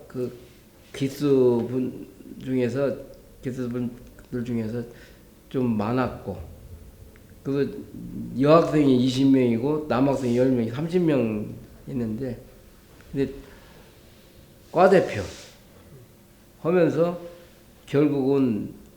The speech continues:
총학생회장까지 그때는 이제 사회복지학과만 있는 게 아니고 이제 사회복지학과, 행정학과 다 있는데 또 다 행정학과, 우리 사회복지학자-,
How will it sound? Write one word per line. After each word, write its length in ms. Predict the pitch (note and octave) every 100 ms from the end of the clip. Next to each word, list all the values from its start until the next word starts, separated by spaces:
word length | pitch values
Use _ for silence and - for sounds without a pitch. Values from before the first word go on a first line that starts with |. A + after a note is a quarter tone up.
| -
총학생회장까지 1400 | - E3 E3 E3+ E3 C#3 B2+ D3+ C3+ A#2+ G#2+ G2+ F#2+ - - - - - -
그때는 420 | - D#3 D#3+ D3
이제 400 | C3+ C3+ G#2+ - - - - - - - -
사회복지학과만 800 | - D3+ E3 D#3 - C3+ C3+ A#2+
있는 200 | A#2+ B2+
게 220 | A#2+ A2+ A2
아니고 300 | A2+ C3+ B2+
이제 320 | A2+ G2 G#2+ - - - - -
사회복지학과, 1040 | - C3 C3 A#2 F#2+ A#2 G2 - B2 A#2 - - - - - - - - - - -
행정학과 400 | B2+ C3 B2 G#2
다 160 | G2 G2
있는데 560 | A2+ A2+ G2 A#2 G#2 - - - - - -
또 220 | D3+ D3
다 500 | - D3+ D3+ B2+ G#2 -
행정학과, 680 | E3 E3 D3 - B2 A2 G#2 - - -
우리 600 | C3 C3 B2 C#3+ C3 - - - - - -
사회복지학자-, 760 | - E3 D#3 - C#3 - B2